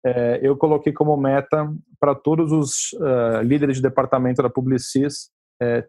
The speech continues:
ter, é, maior diversidade no seu time e que uma parte, um percentual do recrutamento de novas pessoas seja de, de perfis,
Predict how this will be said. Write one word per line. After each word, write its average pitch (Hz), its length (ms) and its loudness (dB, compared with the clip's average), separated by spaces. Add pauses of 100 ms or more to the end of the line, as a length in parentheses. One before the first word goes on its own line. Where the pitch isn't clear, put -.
ter, 147 440 2 (160)
é, 117 680 -2
maior 131 200 2
diversidade 131 460 2
no 127 100 -2
seu 131 180 0
time 107 340 -4 (400)
e 113 120 0
que - 140 -4
uma 120 160 2
parte, 123 440 0
um 127 260 -4
percentual 127 520 0
do 123 80 0
recrutamento 127 680 0
de 123 80 -2
novas 123 220 2
pessoas 131 600 -2 (480)
seja 131 360 2
de, 131 220 2
de 131 260 -2
perfis, 127 600 -2